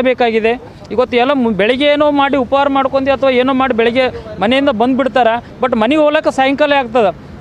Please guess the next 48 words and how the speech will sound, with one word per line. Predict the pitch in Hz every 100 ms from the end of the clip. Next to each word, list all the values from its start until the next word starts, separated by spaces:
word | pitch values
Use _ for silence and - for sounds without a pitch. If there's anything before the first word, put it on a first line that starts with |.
| 208
But | 262
ಒಂದು | 294 285
ಊಟನ, | 262 320 311
ಊಟ | 240 262 330
ಮಾಡ್ಬೇಕಾದ್ರೂ | 320 302 302 285 285 285
ಹೋಟೆಲಲ್ಲಿ | 247 294 277 262 285
ನೂರು | 247 269
ರೂಪಾಯಿ | 254 262
ಚಾರ್ಜ್ | 240 220
ಇದೆ | 214 202
ಮೇಡಮ್. | 180 165 - - -
ಒಂದು | 254 233
ಬ್ರೇಕ್‌ಫಾಸ್ಟ್ | 208 220 302 269
ಮಾಡ್ಬೇಕಾದ್ರೆ | 277 277 285 277 294
ಐವತ್ತು, | 247 277 277 294
ಒಂದು | 294 277
ಊಟ | 262 277
ಮಾಡ್ಬೇಕಾದ್ರೆ | 269 262 262 269 285
ನೂರು, | 247 247 208 - - -
ನೂರ | 202 285 320
ಐವತ್ತು | 302 311 294
ರೂಪಾಯಿ. | 240 247 - - -
ಇವತ್ತು | 277 277 302
ನಾವು | 302 277
ಐದು | 302 311
ರೂಪಾಯಿಗೆ | 254 302 294
ಒಂದು | 311 302
ಬ್ರೇಕ್‌ಫಾಸ್ಟು, | 226 254 254 285 277 294
ಹತ್ತು | 262 269
ರೂಪಾಯಿಗೆ | 254 277
ಒಂದು | 285 254
ಊಟ | 254
ಅಂದ್ರೆ | 277 254
ಮೇಡಮ್, | 254 254 254
ಒಂದು | 226 233 233
ಲೇಬರ್‌ಗೆ | 214 233 277 226 214 233 - -
ದಿನ | 208 285
ಒಂದು | 302 277 302
ನೂರ | 302 311
ಐವತ್ತು | 294 294 269
ರೂಪಾಯಿ | 262 285
ಸೇವಿಂಗ್ | 269 254 277
ಆದ್ರೆ | 262 233
ಮತ್ತೆ | 254 247
ಅವ್ರು | 247 220
ಏನು | 247
ಮಾಡ್ಬೇಕು | 254 233 214
ಮೇಡಮ್? | 208 196